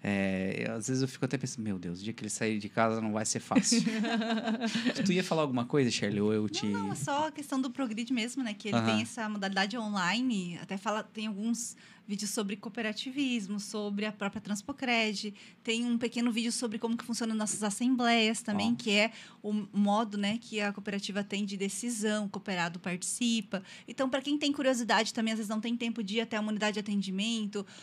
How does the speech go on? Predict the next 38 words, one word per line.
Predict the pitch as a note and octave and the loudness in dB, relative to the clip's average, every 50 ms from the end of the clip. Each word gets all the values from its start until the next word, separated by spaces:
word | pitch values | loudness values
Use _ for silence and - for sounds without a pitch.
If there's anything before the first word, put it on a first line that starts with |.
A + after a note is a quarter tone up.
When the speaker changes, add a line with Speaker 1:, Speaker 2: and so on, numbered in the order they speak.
| - - - - | -20 -20 -6 0
Speaker 3:
ou | G3+ A3 A#3+ A#3+ | 2 4 6 6
às | A3+ A3 | 4 4
vezes, | A3 A#3 A3+ A#3 G#3 | 2 0 0 -2 -4
né, | A3 A3 A3+ A3+ A3+ D#3 C#3 - | -4 -2 -2 -2 -2 -4 -4 -2
marcar | F#3+ G3 G3 - G#3+ | -2 -2 0 -2 -2
uma | G3+ G#3+ | -2 -2
visita, | A3 G#3 A3 G3+ A#3 A#3+ - G4 G4+ F4+ - | -2 -2 -4 -6 -6 -8 -8 -8 -8 -8 -2
entra | - C4+ D#4+ F4+ G#4 F#4+ | 0 0 0 2 0 2
lá | F4 D#4 D#4 | 2 2 0
também, | D#4+ D#4+ C4 C4+ C#4+ | 0 0 2 2 2
vai | D4 D4+ D#4 | 2 0 -2
ter | D4+ - E4 F4 F#4+ | -2 -2 -2 -2 -2
um, | F4+ C4+ A#3 A3 A3+ - | -2 -2 -4 -6 -6 -6
um | - G#3+ G#3+ | -6 -6 -4
videozinho | G3+ G3+ A#3 G3+ A3 G#3+ G3 A#3+ C4 C4 | -2 -2 0 0 0 0 2 2 2 2
falando | - A#3+ A3+ A#3 | 4 2 4 4
um | A#3+ | 2
pouquinho | A3+ A#3+ A3 - A#3+ A#3 A#3 | 0 -2 -4 -4 -4 -4 -2
sobre | - - A3+ G#3+ G#3 G3+ A3 | -2 -4 -2 -2 0 0 0
isso, | B3+ C4+ - | 0 -2 -2
de | B3+ C4 | -4 -2
repente | A#3+ B3+ B3 A#3+ A#3+ | 2 2 2 2 4
vai | G#3+ - - | 2 2 2
Speaker 1:
Uhum. | |
Speaker 3:
despertar | G#2+ G#2+ A#3+ - A3+ A3 - B3 A3 | 0 -2 -4 -6 -6 -6 -4 -2 -2
alguma | A3+ A3+ G#3+ A3 A3 A3 G#3+ - - - - - | -2 -2 -2 -4 -4 -4 -6 -8 -14 -20 -14 -10
curiosidade | - G#3+ G#3 F#3+ F3 G#3+ A3+ B3 C4 A#3+ B3 | -8 -6 -6 0 4 6 6 6 6 4 2
ou | |
até | A#3 A#3 - | 2 2 2
alguma | A3+ A3 G3+ G#3+ A3 G#3+ G#3 | 0 0 2 2 2 2 2
dúvida, | F#3+ F3+ G#3+ A3 B3 C#4 C#4+ D#4+ F4+ | 2 0 -2 -4 -4 -4 -2 -2 -2
e | F4+ | -2
daí | D4 C#4 | -2 -2
pode | C4+ C4+ B3 A#3+ | -2 -2 -2 -2
estar | - - B3+ | -2 0 0
nos | A#3+ B3 A#3+ | 0 0 0
acionando, | A#3 A3+ - - A3 G#3+ G#3 G3+ A3 B3 C#4 C#4+ C4+ A#3 | -2 -2 -4 -4 -4 -4 -4 -6 -6 -6 -6 -6 -6 -6
né, | G#3 G#3 A3 | -6 -8 -8